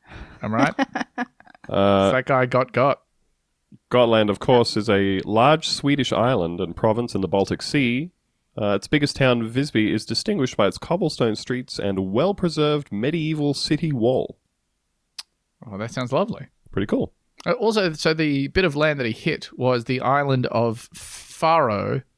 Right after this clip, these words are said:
Speaker 1: which is not to be confused with the Faroe Islands. It's different.
Speaker 2: Huh.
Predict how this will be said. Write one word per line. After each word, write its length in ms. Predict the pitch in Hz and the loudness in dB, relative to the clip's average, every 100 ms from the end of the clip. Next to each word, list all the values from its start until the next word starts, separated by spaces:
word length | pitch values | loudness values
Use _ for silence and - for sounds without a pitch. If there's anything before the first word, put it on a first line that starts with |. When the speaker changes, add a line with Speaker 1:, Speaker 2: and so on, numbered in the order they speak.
| _ | _
Speaker 1:
which 200 | - 123 | -4 -2
is 100 | 147 | 0
not 200 | 147 156 | 0 -2
to 60 | 139 | 0
be 120 | 135 | -2
confused 400 | 139 - 131 - | -2 -4 -2 -2
with 100 | 127 | -4
the 40 | 123 | -4
Faroe 480 | - 120 117 110 107 | 0 2 2 2 0
Islands. 560 | 98 82 - - - _ _ - - - | -2 -6 -12 -14 -16 _ _ -20 -20 -20
It's 100 | - | -16
different. 420 | - 131 - 90 - | -4 -4 -4 -10 -10
Speaker 2:
Huh. 240 | 214 160 | -10 -10